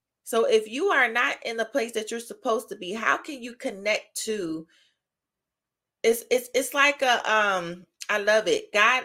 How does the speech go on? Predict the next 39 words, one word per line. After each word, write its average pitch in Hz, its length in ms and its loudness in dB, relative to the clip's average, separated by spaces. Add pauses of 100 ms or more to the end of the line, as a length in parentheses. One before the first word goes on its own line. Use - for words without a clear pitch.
like, 202 220 -2
works 202 260 -4
in, 185 80 -12
like, 180 220 -4
these 175 220 -18
puzzle 190 400 0
pieces. - 580 -14 (460)
Like, 170 460 0 (960)
he'll 247 220 -2
connect 240 380 -2
you 220 160 -12
to 247 80 -4
one 196 320 -2
thing, 151 300 -4
and 170 160 -10
then 170 440 -2 (360)
you're 196 200 2
waiting 220 280 4
for 214 140 0
the 208 120 -2
next 190 460 -2
piece, 143 300 -10
and 160 120 -12
then 160 120 -10
it's 170 140 -2
like 160 160 -2
the 170 60 -4
next 190 360 -4
piece 147 220 -12
come, 143 340 -10
then 165 120 -4
the 175 100 -2
next 208 380 -4
piece 143 220 -12
come. 131 360 -6 (840)
He 254 160 -6
works 214 380 4
like 180 280 -2
that. 143 260 -2